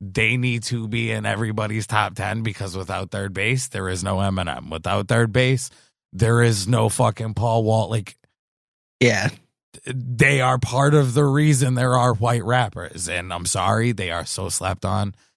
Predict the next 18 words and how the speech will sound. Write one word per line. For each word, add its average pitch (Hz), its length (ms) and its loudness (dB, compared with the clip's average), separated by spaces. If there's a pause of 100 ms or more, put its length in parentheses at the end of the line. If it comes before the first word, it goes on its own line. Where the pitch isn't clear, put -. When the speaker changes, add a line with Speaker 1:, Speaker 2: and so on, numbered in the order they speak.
(260)
Speaker 1:
Pete 98 220 -4
fucking 101 360 0
Nice 101 360 -2
was 82 180 -12
legit, 87 460 -4 (160)
and 87 120 -10
he 85 200 -6
was 87 180 -4
the 87 60 -6
most 78 240 -2
underrated 80 720 -6
over 78 260 -8
M 73 140 -8
C - 100 -12
Serch. 76 340 -12
I'm 73 140 -12
just 76 160 -8
saying. 76 240 -10